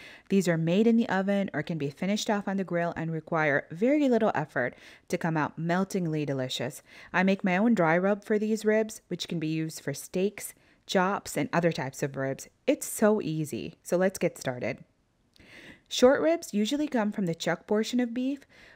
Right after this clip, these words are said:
which means it's best to cook them on a low temperature in the oven so that the fat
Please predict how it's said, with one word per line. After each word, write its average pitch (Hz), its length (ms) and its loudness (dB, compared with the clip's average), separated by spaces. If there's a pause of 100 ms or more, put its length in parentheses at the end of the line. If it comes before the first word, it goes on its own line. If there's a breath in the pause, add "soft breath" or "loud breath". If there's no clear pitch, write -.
which 208 220 -2
means 226 180 6
it's 214 140 0
best 214 340 0
to 247 80 2
cook 220 240 -2
them 208 240 0
on 170 100 -4
a 156 80 -4
low 160 280 2
temperature 226 480 -2
in 214 80 0
the 214 120 -2
oven 156 380 -2
so 170 100 -4
that 156 160 -4
the 151 60 -4
fat 180 420 -2